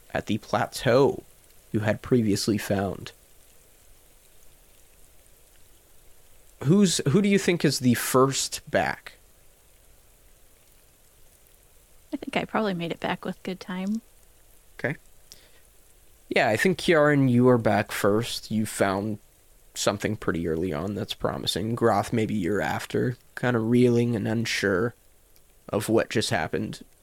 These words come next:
Speaker 1: And then arrives Bo, holding a shield. And shortly after, Flint and Star break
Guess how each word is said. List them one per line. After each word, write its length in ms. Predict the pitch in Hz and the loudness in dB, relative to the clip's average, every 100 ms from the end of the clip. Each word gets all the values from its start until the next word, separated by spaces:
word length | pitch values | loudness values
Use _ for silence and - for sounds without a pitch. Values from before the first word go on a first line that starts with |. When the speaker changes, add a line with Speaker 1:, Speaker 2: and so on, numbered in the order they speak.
| _ _ _ _ _ _ _ _ _ | _ _ _ _ _ _ _ _ _
Speaker 1:
And 160 | 135 120 | -2 0
then 200 | 113 110 | 2 0
arrives 520 | 110 101 98 113 113 | 0 0 0 0 -2
Bo, 520 | - - 76 92 127 - _ | -2 0 2 2 0 -6 _
holding 360 | - 113 107 101 | -2 0 0 -2
a 60 | 82 | -2
shield. 640 | - 110 104 104 107 - _ _ _ _ _ _ _ _ _ _ - - | -2 -2 0 0 0 -2 _ _ _ _ _ _ _ _ _ _ -18 -6
And 420 | 110 98 98 95 - - | -2 -2 -2 -4 -8 -12
shortly 720 | - - - - 127 - 120 117 | -10 -6 -4 0 2 4 4 4
after, 340 | 127 - 107 | 2 0 -2
Flint 380 | - - 117 120 | -2 0 0 0
and 160 | 107 | -2
Star 560 | 107 - 113 123 - - _ _ _ _ _ _ _ - | -2 0 2 2 0 -8 _ _ _ _ _ _ _ -18
break 520 | 156 104 104 101 - | -8 0 0 0 -6